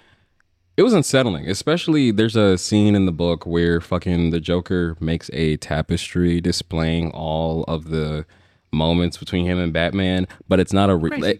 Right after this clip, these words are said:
Speaker 1: it, it's a fucking flesh tapestry with, and I thought they were dead until it said, "Oh yeah, no, I, they're alive." What?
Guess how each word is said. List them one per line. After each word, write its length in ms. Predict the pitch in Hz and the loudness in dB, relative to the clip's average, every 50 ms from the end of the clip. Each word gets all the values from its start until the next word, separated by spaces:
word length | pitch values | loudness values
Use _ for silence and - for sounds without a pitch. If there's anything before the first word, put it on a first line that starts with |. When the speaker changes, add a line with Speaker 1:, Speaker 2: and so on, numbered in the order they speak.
| - _ | -4 _
Speaker 1:
it, 160 | - 120 135 - | 0 0 2 2
it's 140 | 160 160 - 165 | 0 0 0 0
a 20 | |
fucking 300 | - 175 156 - 117 110 | 0 2 2 4 2 2
flesh 380 | - - 110 120 117 - - - | 2 0 0 2 0 0 -6 -8
tapestry 840 | - 123 113 113 - - 139 131 - - - 151 156 151 147 139 - 101 | -4 -2 -2 -2 -4 -6 -8 -8 -8 -8 -6 -4 -2 -2 -2 -4 -6 0
with, 260 | 120 123 123 - - _ _ _ _ _ _ _ _ _ _ - | 2 2 2 0 -2 _ _ _ _ _ _ _ _ _ _ 0
and 80 | 104 95 | 0 0
I 60 | 92 | 2
thought 260 | - 95 90 98 - | 2 0 0 0 0
they 100 | - 143 | -2 0
were 160 | 151 160 165 | 2 2 0
dead 460 | 151 127 127 143 147 107 80 - - - | 2 2 4 4 4 4 2 0 -2 -2
until 300 | 87 95 95 - 110 107 | -2 0 2 2 2 2
it 120 | 104 - - | 2 0 -2
said, 440 | - - 110 104 92 87 87 95 - _ _ _ - | 0 2 2 4 4 2 0 -2 -6 _ _ _ 0
"Oh 220 | - 127 127 117 117 | 2 2 2 2 2
yeah, 240 | 117 117 110 98 | 2 2 2 2
no, 180 | 98 101 98 90 | 2 2 2 2
I, 180 | 73 80 98 - - | 2 0 -2 -2 0
they're 140 | - 101 104 | 2 2 2
alive." 480 | 98 92 90 85 82 78 - - - _ _ _ | 4 2 2 0 0 -2 -4 -8 -12 _ _ _
What? 640 | - 302 415 508 539 539 480 - - - - - - | 2 4 4 4 4 2 0 -2 -10 -14 -14 -16 -20